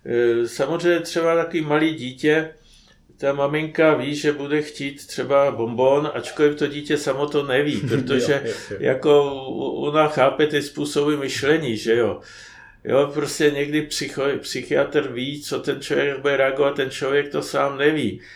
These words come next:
Speaker 1: Nicméně normální, zralý, dospělý člověk už je tak složitý, že většinou už je těžko proniknout do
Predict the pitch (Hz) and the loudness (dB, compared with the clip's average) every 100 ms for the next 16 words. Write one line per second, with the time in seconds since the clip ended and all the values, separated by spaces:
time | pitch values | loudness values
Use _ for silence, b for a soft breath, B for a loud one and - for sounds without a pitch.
0 | B B 117 127 139 147 143 123 127 135 | B B -4 0 2 2 2 2 0 0
1 | 143 147 147 147 123 123 135 143 143 127 | 0 0 -2 -6 -2 0 2 2 0 -2
2 | 127 - 139 143 143 143 127 131 143 147 | -4 -4 -2 0 -2 -2 -2 2 0 0
3 | - B B B B - 131 - 135 127 | -8 B B B B -6 -6 -6 -6 -6
4 | 131 139 143 143 143 - 131 135 139 147 | -2 -2 0 -2 -2 -4 -2 -4 -2 -2
5 | 143 147 143 123 120 147 143 147 143 - | 0 0 0 0 -4 -4 -2 0 -2 -10
6 | _ _ _ - - 113 147 139 135 - | _ _ _ -20 -16 -8 -4 -2 -4 -2
7 | 147 147 131 131 135 139 135 139 135 123 | -2 0 -2 -2 -6 -4 -4 -4 -6 -6
8 | 127 | -6